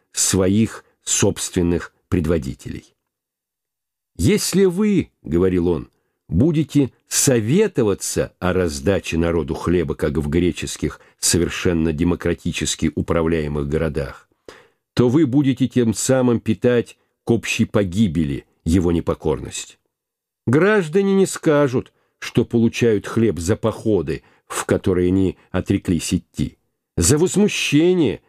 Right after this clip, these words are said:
которым предали своё отечество, за клеветы на Сенат, которые охотно слушают. Но мечтая, что мы уступаем им из робости,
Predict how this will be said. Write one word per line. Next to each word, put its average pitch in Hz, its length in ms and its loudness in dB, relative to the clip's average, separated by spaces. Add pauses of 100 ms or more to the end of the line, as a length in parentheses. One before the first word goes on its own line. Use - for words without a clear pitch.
(140)
которым 113 480 0 (160)
предали 110 480 2
своё 107 380 0
отечество, - 760 -4 (380)
за 98 280 2
клеветы 175 640 2
на 160 100 2
Сенат, 147 640 0 (200)
которые 117 500 2
охотно 104 540 -2
слушают. 90 760 -4 (760)
Но 95 140 2
мечтая, 104 560 0
что - 280 -2
мы 104 300 0
уступаем 101 920 -2
им 101 340 0
из 85 200 0
робости, 113 840 -2